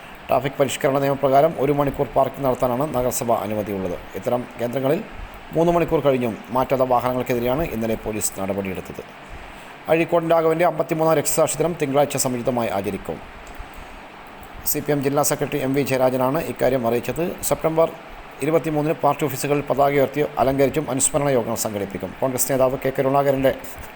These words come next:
പ്രേരണയോടെ തീവ്രവാദി യുവാക്കാരാണ് ആയിരത്തി തൊള്ളായിരത്തി എഴുപത്തിരണ്ടിൽ തൃശ്ശൂരിൽ വെച്ച്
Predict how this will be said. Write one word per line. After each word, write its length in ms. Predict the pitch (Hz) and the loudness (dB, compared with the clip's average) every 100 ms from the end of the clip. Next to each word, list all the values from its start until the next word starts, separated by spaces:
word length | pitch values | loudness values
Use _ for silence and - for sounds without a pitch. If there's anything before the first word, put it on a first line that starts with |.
| - - - - - - - | -18 -18 -18 -18 -18 -18 0
പ്രേരണയോടെ 500 | 151 147 147 143 147 160 | 4 4 4 4 4 2
തീവ്രവാദി 500 | 156 151 151 151 147 - 120 | 2 2 4 4 2 -2 2
യുവാക്കാരാണ് 560 | 139 147 143 131 135 190 123 | 4 4 4 4 2 0 2
ആയിരത്തി 200 | 139 143 | 2 4
തൊള്ളായിരത്തി 260 | 147 139 139 | 2 4 2
എഴുപത്തിരണ്ടിൽ 460 | 151 151 139 131 104 - | 2 2 2 2 0 -6
തൃശ്ശൂരിൽ 340 | 143 - 143 135 | -4 -2 0 0
വെച്ച് 200 | - | 0